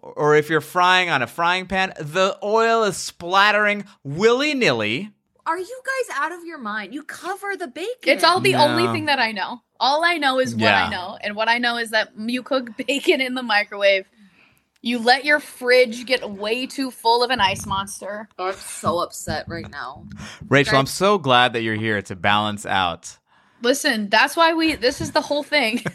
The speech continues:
Speaker 3: <laughs>
Speaker 1: <laughs> This is the whole thing.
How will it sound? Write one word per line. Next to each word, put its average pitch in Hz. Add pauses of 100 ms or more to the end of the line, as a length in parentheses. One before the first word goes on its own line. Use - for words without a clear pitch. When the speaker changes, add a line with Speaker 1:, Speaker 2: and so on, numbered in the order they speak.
Speaker 3:
<laughs> - (200)
Speaker 1:
<laughs> 135 (1300)
This 156
is 160
the 170
whole 135
thing. 95